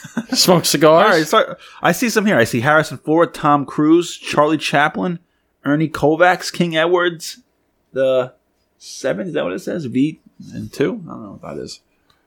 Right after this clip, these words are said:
Speaker 1: There's, I mean, there's, there's so many on Nat Sherman, obviously. Um,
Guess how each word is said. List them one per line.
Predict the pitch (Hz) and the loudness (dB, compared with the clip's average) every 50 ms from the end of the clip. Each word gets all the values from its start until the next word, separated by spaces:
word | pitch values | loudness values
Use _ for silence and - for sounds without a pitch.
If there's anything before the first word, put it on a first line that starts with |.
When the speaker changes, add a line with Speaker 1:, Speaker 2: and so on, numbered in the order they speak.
| _ _ _ | _ _ _
Speaker 1:
There's, | 127 147 139 147 | 4 4 4 4
I | 135 127 127 | 2 2 4
mean, | 135 139 131 131 | 4 4 6 6
there's, | 151 170 165 143 123 117 - | 6 6 6 4 2 0 -4
there's | - - 151 156 147 127 - - - - _ _ _ _ _ _ | 0 2 4 4 4 2 0 -6 -12 -18 _ _ _ _ _ _
so | - - - - - 151 156 | -8 -4 0 2 2 4 4
many | 143 143 143 143 | 6 6 6 6
on | 131 110 104 | 4 2 2
Nat | 113 131 131 131 - | 0 0 0 -2 -4
Sherman, | - - 135 127 120 110 | -6 -6 -4 -4 -4 -6
obviously. | - - 110 113 117 101 107 101 101 - - - 95 90 92 117 117 _ _ - _ _ _ _ _ _ _ _ _ | -4 -2 0 0 0 0 -2 -6 -6 -6 -6 -6 -4 -4 -4 -6 -8 _ _ -20 _ _ _ _ _ _ _ _ _
Um, | - 107 107 101 101 98 98 95 95 95 92 92 87 90 | -2 0 2 2 2 2 2 2 0 0 -2 -4 -6 -10